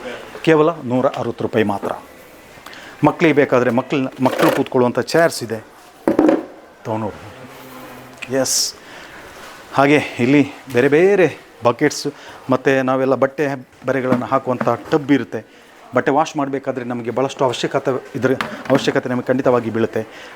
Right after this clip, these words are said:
ಬಟ್ಟೆ ವಾಶ್ ಮಾಡಿದ ನಂತರ ಒಣಗಿದ ಬಟ್ಟೆಯನ್ನು ಹಾಕುವಂಥ ಬಾಸ್ಕೆಟ್ಗಳು, ಇವೆಲ್ಲವೂ ಕೂಡ ಸಿಗುವಂಥದ್ದು ಕೇವಲ ನೂರ ಅರವತ್ತು ರೂಪಾಯಿ. ನೆನಪಲ್ಲಿಟ್ಕೊಳ್ಳಿ, ಆದಷ್ಟು ಬೇಗ ಬನ್ನಿ. ಬಂದರೆ ನಿಮಗೆ ಇದೆಲ್ಲವೂ ಕೂಡ ಸಿಗುತ್ತೆ. ಅಷ್ಟೇ ಗಟ್ಟಿಯಾಗಿದೆ,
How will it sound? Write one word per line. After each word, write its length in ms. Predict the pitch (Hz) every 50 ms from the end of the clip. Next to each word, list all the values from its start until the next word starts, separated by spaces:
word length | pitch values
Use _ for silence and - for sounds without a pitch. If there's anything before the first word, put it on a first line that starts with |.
| - -
ಬಟ್ಟೆ 260 | - 135 - - 156 135
ವಾಶ್ 260 | 123 151 165 - 151
ಮಾಡಿದ 220 | 147 143 143 131
ನಂತರ 220 | 131 139 135 - 131
ಒಣಗಿದ 360 | 127 117 127 147 147 147 143
ಬಟ್ಟೆಯನ್ನು 380 | 127 131 123 - 135 127 127
ಹಾಕುವಂಥ 400 | 113 131 135 - - 131 113 - 127 107 98 - - - - -
ಬಾಸ್ಕೆಟ್ಗಳು, 500 | 123 117 - - 123 - - - 120 113 120 - - - - - - - - - - 120
ಇವೆಲ್ಲವೂ 260 | 127 147 175 208 202
ಕೂಡ 160 | 202 175 170
ಸಿಗುವಂಥದ್ದು 480 | 165 - 160 147 151 147 131 143 131 127
ಕೇವಲ 260 | - 131 120 120 120
ನೂರ 220 | 113 120 117 110
ಅರವತ್ತು 260 | 113 107 110 - -
ರೂಪಾಯಿ. 240 | 104 - 135 143 147 - - - - - - - -
ನೆನಪಲ್ಲಿಟ್ಕೊಳ್ಳಿ, 720 | 127 139 139 - 147 127 123 117 - - 127 117 131 135 - - - - - -
ಆದಷ್ಟು 280 | 120 127 139 - - 131
ಬೇಗ 180 | 127 139 127
ಬನ್ನಿ. 360 | 131 110 120 117 117 123 135 139 - - - - - - - - 127
ಬಂದರೆ 200 | 131 160 160 147
ನಿಮಗೆ 240 | 131 135 131 123 123
ಇದೆಲ್ಲವೂ 420 | 117 143 165 208 220 214 185 143
ಕೂಡ 180 | - - 139 135
ಸಿಗುತ್ತೆ. 560 | 127 - 139 123 117 - 123 117 - - - - - - - - -
ಅಷ್ಟೇ 280 | - - - - 170
ಗಟ್ಟಿಯಾಗಿದೆ, 680 | 139 117 135 131 - 170 156 139 117 113 107 117 113 -